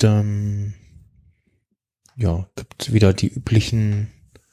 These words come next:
äh, Varianten dem, der normalen Version und der Deluxe-Version, die du auch vorbestellen kannst.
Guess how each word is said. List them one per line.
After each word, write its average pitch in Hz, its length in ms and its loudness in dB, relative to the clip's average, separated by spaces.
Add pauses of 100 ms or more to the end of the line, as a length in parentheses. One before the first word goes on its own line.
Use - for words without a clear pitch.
(880)
äh, 107 580 4 (680)
Varianten 113 1200 2 (1120)
dem, 110 440 2 (1500)
der 123 80 4
normalen 120 480 6
Version 117 320 6
und 117 180 -2
der 113 160 6
Deluxe-Version, 113 800 0
die 113 80 -2
du 110 120 -4
auch 110 80 -8
vorbestellen 113 600 -2
kannst. - 440 -6